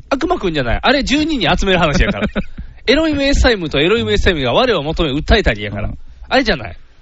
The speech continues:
Speaker 1: あのー、百目が可愛すぎるっていう話やからね。
Speaker 2: うん。三つ目が通るみたいな話。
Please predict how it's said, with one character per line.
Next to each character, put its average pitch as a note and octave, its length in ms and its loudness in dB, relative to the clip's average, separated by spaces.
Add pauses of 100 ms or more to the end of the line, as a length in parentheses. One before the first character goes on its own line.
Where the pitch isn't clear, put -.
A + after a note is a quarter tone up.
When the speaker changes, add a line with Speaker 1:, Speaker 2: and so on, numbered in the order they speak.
(320)
Speaker 1:
あ D#3+ 140 0
の C#3+ 480 -2
ー、 - 80 2
百 A#3 180 2
目 A#3 120 2
が A3+ 100 2
可 C4+ 180 2
愛 C4+ 120 2
す - 120 -4
ぎ G3+ 100 -4
る F3+ 80 -2
っ F3 40 -6
て - 120 -12
い - 40 -8
う - 20 -10
話 - 200 -10
や - 40 -6
か C#3+ 80 -6
ら F#3 60 -4
ね。 G#3 60 -8
Speaker 2:
う - 20 -12
ん。 G3+ 120 -14 (440)
三 D#3+ 100 0
つ F3+ 100 2
目 F#3+ 100 4
が F#3 80 4
通 G3 140 2
る A#2 100 -2
み G2 80 -6
た F#2+ 80 -4
い - 20 -6
な F#2+ 100 -6
話。 F#2+ 300 -8